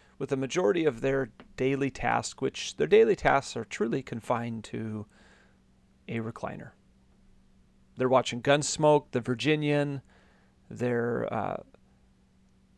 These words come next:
eating in between naps. And that is making up most of their day. So to me,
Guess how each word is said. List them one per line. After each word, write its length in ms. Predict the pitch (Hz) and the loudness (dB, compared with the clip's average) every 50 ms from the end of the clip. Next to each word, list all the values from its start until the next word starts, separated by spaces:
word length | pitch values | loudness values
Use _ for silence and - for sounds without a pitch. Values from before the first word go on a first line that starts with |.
| _ _ - | _ _ -2
eating 320 | 165 180 185 185 185 175 | 0 0 2 2 0 -2
in 160 | 165 - 151 156 | -2 -2 -2 -2
between 400 | 151 147 - - 147 143 131 127 | -2 -4 -4 -2 -2 -2 -2 -2
naps. 540 | 123 113 - - _ - - - - - - _ _ _ _ _ _ _ _ _ _ _ _ _ _ _ _ _ _ _ _ _ - | -4 -6 -8 -10 _ -16 -16 -16 -16 -18 -20 _ _ _ _ _ _ _ _ _ _ _ _ _ _ _ _ _ _ _ _ _ -12
And 160 | 120 107 107 | -10 -8 -6
that 180 | 113 117 123 123 | -4 -4 -4 -4
is 160 | 120 - - | -4 -4 -4
making 500 | 123 120 117 - - 117 113 113 113 110 - | -4 -4 -4 -4 -4 -4 -4 -4 -4 -6 -4
up 220 | - 123 120 117 - _ | -2 -2 -2 -2 -4 _
most 300 | - 117 117 110 - - | -6 -4 -4 -4 -4 -2
of 80 | 127 113 | -2 0
their 100 | 117 123 | 0 0
day. 320 | 120 - 143 135 - - - _ _ _ _ _ _ _ _ _ _ _ _ _ _ _ _ _ _ _ _ _ _ _ _ _ _ _ _ _ _ _ _ _ - - - | 2 2 2 0 0 -4 -12 _ _ _ _ _ _ _ _ _ _ _ _ _ _ _ _ _ _ _ _ _ _ _ _ _ _ _ _ _ _ _ _ _ -12 -10 -10
So 180 | - - - 165 | -2 2 2 4
to 160 | 165 - 165 | 4 4 2
me, 380 | 170 180 196 247 262 196 - | 4 4 2 2 2 2 0